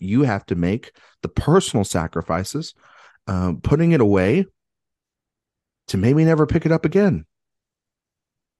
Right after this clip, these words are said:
the damage it could do, the, the, the joy it can bring. And I think that it is easily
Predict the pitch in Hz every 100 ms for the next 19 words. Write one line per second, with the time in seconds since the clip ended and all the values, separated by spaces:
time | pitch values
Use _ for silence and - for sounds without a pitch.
0 | _ - 107 98 98 113 - - 147 151
1 | 185 80 - _ _ _ _ _ _ _
2 | _ _ _ _ - 104 95 87 - 95
3 | 85 87 101 117 117 127 127 165 151 185
4 | 196 71 - _ _ _ _ _ _ _
5 | _ _ _ _ _ _ _ _ 123 127
6 | 127 123 120 117 104 - _ _ _ _
7 | _ _ _ _ _ _ _ _ _ _
8 | _ _ 107 127 160 147 135 131 120 110
9 | - _ 113 113 110 110 110 107 98 -
10 | - - _ _ _ _ _ _ _ _
11 | _ - 131 160 156 - 110 104 123